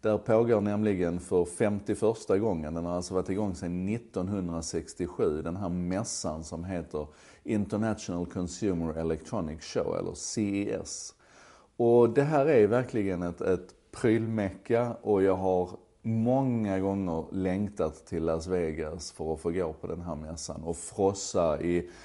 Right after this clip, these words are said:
gadgets och, och frossa i allting som har med konsumentelektronik att göra. Och det är väldigt mycket fokus på, på T V-apparater och skärmar och sånt. Vi ska komma tillbaka till det där.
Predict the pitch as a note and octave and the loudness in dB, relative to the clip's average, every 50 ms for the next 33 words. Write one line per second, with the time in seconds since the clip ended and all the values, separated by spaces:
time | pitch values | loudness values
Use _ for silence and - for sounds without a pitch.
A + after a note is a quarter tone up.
0 | - - - G#2 F#2+ A#2 A2 F#2 E2+ F2+ F2+ - E2+ D2+ - - - - - - | -20 -18 -12 -8 0 2 4 4 4 2 0 -6 -6 -6 -6 -8 -8 -10 -12 -6
1 | - F2+ E2+ E2 E2 - - - - - - - F#2 F2+ F2 - - - G#2 G#2+ | -2 0 0 0 0 -2 -6 -18 -20 -18 -8 -2 0 0 0 -2 0 4 4 4
2 | G#2+ - - A2 G2 G2 - B2 C#3 B2+ - - B2 A2+ F#2+ G#2+ G#2 G2 F#2 F2+ | 4 2 -2 0 0 0 2 4 2 2 2 0 -2 -2 -2 -2 -2 0 0 -2
3 | F2+ - G2 F#2 F2+ - G#2 G2 G#2+ G2+ F2 E2 - F2 D2+ D#2 D#2 D#2 - - | 0 0 0 0 0 -2 -4 -2 -2 -2 -2 -2 -2 -4 -2 -2 -4 -6 -6 -12
4 | F2 D#2+ D#2+ D#2+ E2 - E2+ E2 E2+ F2 F#2+ A2 A2 G2 D2+ D2+ D#2+ D#2 - - | -12 -10 -10 -12 -10 -8 -4 -2 0 0 2 0 0 -2 -6 -10 -10 -10 -6 0
5 | F#2+ F#2+ F#2+ F#2+ F#2+ F#2+ G#2+ G#2 F#2+ G2 F#2+ - - - - F2+ E2 - F2 E2 | 2 4 4 4 6 4 4 2 2 -2 -4 -4 -6 -4 -2 -2 -2 0 -4 -6
6 | D#2+ - - E2 D#2 D2+ - - D#2+ D#2+ D#2 - F2 E2 E2 E2+ E2+ D2 - - | -6 -4 -4 -4 -4 -4 -4 -4 -4 -4 -2 0 0 0 2 0 -2 -2 -4 -4
7 | D#2+ D#2+ D#2 - E2 - - D#2+ D#2+ E2 D#2+ D#2 D#2+ E2 F2 D#2+ F2+ F#2+ F#2 G2+ | -4 -4 -4 -6 -8 -4 -2 -2 -2 -2 -4 -6 -6 -8 -8 -6 -6 -6 -6 -6
8 | F2 - - F#2+ F2+ E2+ - F#2 F#2+ G#2+ F2+ D2+ D2+ - E2 E2 - - F2+ F2 | -6 -4 -4 -4 -4 -4 -4 -4 -2 0 -2 -2 -4 -6 -12 -12 -12 -10 -10 -10
9 | - F#2 | -10 -10